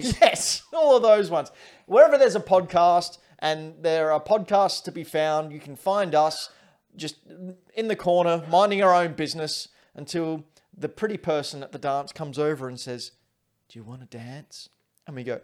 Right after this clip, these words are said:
Speaker 2: "Ooh."
Speaker 1: Did you know I've been doing this for a couple of years now?
Speaker 2: Really?
Speaker 1: Yep. And, uh,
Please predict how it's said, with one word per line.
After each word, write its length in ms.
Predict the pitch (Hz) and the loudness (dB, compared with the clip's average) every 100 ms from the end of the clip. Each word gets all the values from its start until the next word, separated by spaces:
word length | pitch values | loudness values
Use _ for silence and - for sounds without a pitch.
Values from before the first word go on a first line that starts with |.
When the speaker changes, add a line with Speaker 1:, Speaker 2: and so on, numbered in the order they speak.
| _ | _
Speaker 2:
"Ooh." 480 | 339 349 226 190 151 143 131 _ _ _ _ _ _ | -18 -14 -14 -14 -14 -16 -18 _ _ _ _ _ _
Speaker 1:
Did 80 | _ | _
you 80 | 294 | -8
know 140 | 214 | -4
I've 80 | 143 | -4
been 80 | 135 | -4
doing 160 | 127 | -10
this 100 | 123 | -10
for 80 | 98 | -14
a 40 | 107 | -10
couple 220 | 117 110 | -10 -8
of 60 | |
years 180 | 104 101 | -12 -14
now? 200 | 101 123 _ _ _ _ | -14 -14 _ _ _ _
Speaker 2:
Really? 240 | 117 123 370 - _ - | -18 -16 -16 -20 _ -8
Speaker 1:
Yep. 200 | 127 - _ _ - | -6 -6 _ _ -4
And, 420 | 143 135 131 127 | 0 0 -2 -2
uh, 760 | 135 131 131 131 131 127 127 | 0 2 4 2 2 2 2